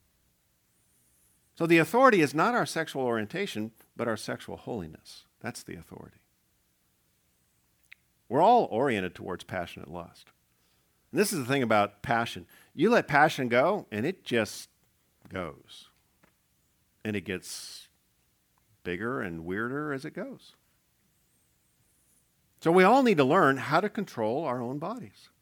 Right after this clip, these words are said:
And children are the ones who have paid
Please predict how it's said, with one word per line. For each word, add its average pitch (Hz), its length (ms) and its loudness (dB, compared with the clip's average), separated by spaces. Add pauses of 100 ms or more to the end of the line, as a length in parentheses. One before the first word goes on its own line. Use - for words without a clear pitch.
(1000)
And 147 120 0
children 262 340 -2
are 170 80 2
the 147 80 0
ones 156 280 0
who 147 80 -2
have 135 140 -4
paid 123 420 -4